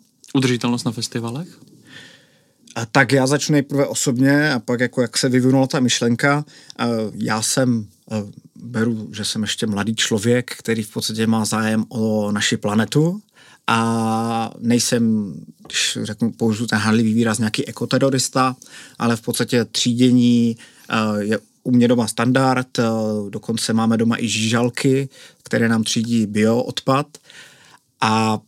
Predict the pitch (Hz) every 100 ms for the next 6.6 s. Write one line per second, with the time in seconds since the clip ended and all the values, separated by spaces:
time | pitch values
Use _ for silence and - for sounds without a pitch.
0 | _ - 135 147 147 139 135 143 - 147
1 | 135 - 139 135 123 - 131 123 - 131
2 | 127 127 127 120 117 117 - 123 131 127
3 | - 127 127 156 180 170 - 131 117 -
4 | 127 _ _ - 120 - 135 - 131 131
5 | 127 127 127 113 - - - - 127 117
6 | 113 - 113 113 113 104